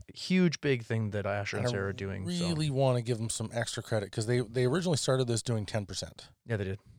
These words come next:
Speaker 2: And it was just going so well that they were like, "Let's kick it up to twenty percent." And they made that retroactive.
Speaker 1: They did.
Speaker 2: Uh, so all previous orders that they'd taken already, where they were already donating ten, they were like, "Yeah, we'll do twenty for," like,
Speaker 1: Yep.
Speaker 2: that's
Speaker 1: Awesome.
Speaker 2: huge. So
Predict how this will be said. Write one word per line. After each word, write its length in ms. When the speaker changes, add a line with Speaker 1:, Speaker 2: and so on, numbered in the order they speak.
Speaker 2:
And 120
it 160
was 200
just 200
going 220
so 160
well 260
that 100
they 100
were 100
like, 220
"Let's 120
kick 200
it 60
up 120
to 60
twenty 220
percent." 380
And 160
they 60
made 180
that 160
retroactive. 840
Speaker 1:
They 140
did. 200
Speaker 2:
Uh, 340
so 260
all 200
previous 420
orders 280
that 100
they'd 140
taken 280
already, 380
where 140
they 100
were 140
already 220
donating 360
ten, 300
they 80
were 100
like, 140
"Yeah, 140
we'll 140
do 100
twenty 220
for," 160
like, 140
Speaker 1:
Yep. 40
Speaker 2:
that's 140
Speaker 1:
Awesome. 280
Speaker 2:
huge. 120
So 420